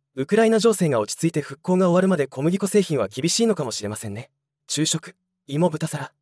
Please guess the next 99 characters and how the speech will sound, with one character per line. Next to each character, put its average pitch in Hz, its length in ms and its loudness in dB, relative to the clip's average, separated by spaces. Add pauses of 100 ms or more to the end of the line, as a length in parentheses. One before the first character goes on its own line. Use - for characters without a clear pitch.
(420)
大 202 160 4
量 233 140 6
に 226 100 2
作 220 200 -4
っ - 20 -14
て 185 100 -4
し - 140 -2
ま 131 60 -4
っ - 40 -10
た 113 140 -6
じ 104 80 -8
ゃ 104 60 -8
が 120 80 -4
い 120 40 -6
も、 123 220 -8
里 143 260 -6
芋、 139 280 -4
さ 143 160 -8
つ - 100 -2
ま 208 80 4
い 202 60 4
も 190 80 4
の 180 80 2
煮 160 100 2
物 180 160 2
の 180 80 2
扱 170 280 -2
い 165 40 2
に 160 80 0
困 139 220 -6
り、 120 120 -10 (200)
豚 139 240 0
丼 196 120 4
の 190 120 4
具 175 120 2
を 165 60 4
乗 143 80 0
せ - 100 -10
て 147 80 -6
み 139 80 -6
た。 - 140 -18 (280)
米 202 220 4
と 185 120 2
芋 156 160 2
で 139 100 -2
結 202 200 -4
構 175 140 0
な 110 120 -2
ボ 101 100 -6
リ 120 80 -4
ュ 120 40 -4
ー - 20 -4
ム 120 80 -6
だ。 120 120 -12 (280)
ご 190 100 2
飯 202 160 2
は 131 140 2
い 120 40 0
ら 143 80 0
な 170 80 2
か 151 100 -6
っ - 20 -14
た 110 120 -12
な。 113 160 -14 (360)
夕 135 160 -2
食、 - 320 -6 (380)
辛 - 200 2
味 208 100 4
噌 214 120 0
ラ 214 100 2
ー 185 40 2
メ 156 100 -2
ン。 - 60 -20 (320)
チ 160 100 0
ャ 185 60 6
ー - 20 6
シ 208 160 0
ュ 190 60 4
ー - 20 4
を 147 40 0
サ 160 140 -2
イ 185 60 0
コ 220 100 0
ロ 220 60 6
状 208 160 2
に 202 80 4
カ 190 80 -4
ッ 190 80 -4
ト 156 100 -6
し - 60 -4
て 117 140 -6
辛 143 220 0
味 202 100 4
噌 214 100 0
ラ 208 100 2
ー 190 40 2
メ 156 100 2
ン 113 60 -8
に、 107 120 -16